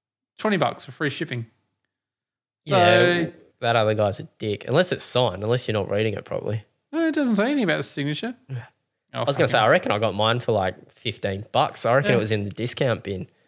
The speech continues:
Speaker 1: Yeah.
Speaker 2: And I was like, <laughs> "Discount? That's sick. That's, like, one of the, that's, well, <laughs> that's brilliant.
Speaker 1: Yeah.
Speaker 2: A fucking brilliant D V D."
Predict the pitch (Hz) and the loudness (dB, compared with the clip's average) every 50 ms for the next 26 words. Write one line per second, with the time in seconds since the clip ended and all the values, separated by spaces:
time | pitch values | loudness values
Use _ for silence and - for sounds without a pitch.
0 | _ - 120 _ _ - - 113 110 107 110 110 117 104 101 - - - 104 95 | _ -20 -20 _ _ -8 -2 0 2 2 2 2 2 0 0 -2 -6 -4 -2 0
1 | 92 107 117 113 - - - _ - 139 - - _ _ _ _ _ _ _ _ | 0 0 -2 -4 -8 -14 -18 _ -12 -12 -12 -14 _ _ _ _ _ _ _ _
2 | - 135 165 165 - - 101 98 98 131 143 - - - - - - 143 160 143 | -4 -2 -2 0 0 2 2 2 2 0 0 0 0 -2 -2 0 2 2 2 2
3 | - 123 120 - 139 123 113 - - 117 117 110 110 110 98 - _ _ _ - | 0 0 0 2 2 2 0 0 0 0 2 2 2 0 0 -4 _ _ _ -4
4 | - 131 - - - _ - 110 110 107 - - - - - - - 180 - 185 | -4 -4 -4 -6 -12 _ -10 -8 -8 -8 -8 -10 -14 -18 -10 -4 -2 -2 0 0
5 | 151 120 - - 123 139 165 160 - - - _ _ - 156 139 120 117 117 - | -2 -4 -4 -2 0 0 2 0 0 -4 -10 _ _ -6 -4 -2 -2 -2 -2 0
6 | 143 131 127 110 107 - 127 147 165 151 117 101 110 104 98 101 95 95 101 | 0 0 0 -2 -2 2 4 4 4 4 2 0 -2 -4 -2 -2 -2 -4 -6